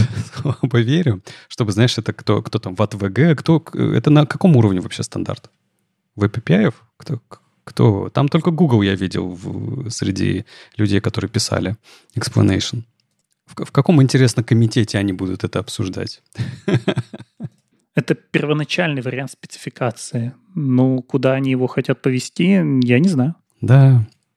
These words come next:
Speaker 1: И хотят ли они его куда-то повести, тоже хороший вопрос.
Speaker 2: Есть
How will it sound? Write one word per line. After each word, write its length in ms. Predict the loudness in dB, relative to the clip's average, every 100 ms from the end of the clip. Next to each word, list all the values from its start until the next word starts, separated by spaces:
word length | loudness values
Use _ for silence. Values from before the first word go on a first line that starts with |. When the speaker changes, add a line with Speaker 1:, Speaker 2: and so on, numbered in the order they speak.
| -2
Speaker 1:
И 80 | -2
хотят 420 | 0 2 0 0
ли 60 |
они 140 | -6 -6
его 120 | -6
куда-то 320 | -6 -8 -10
повести, 380 | -14 -12 -10 -12
тоже 240 | -4 -6
хороший 380 | -4 -6 -4 -6
вопрос. 380 | -6 -6 -6 -8 _ _ _ -10
Speaker 2:
Есть 480 | 0 0 0 _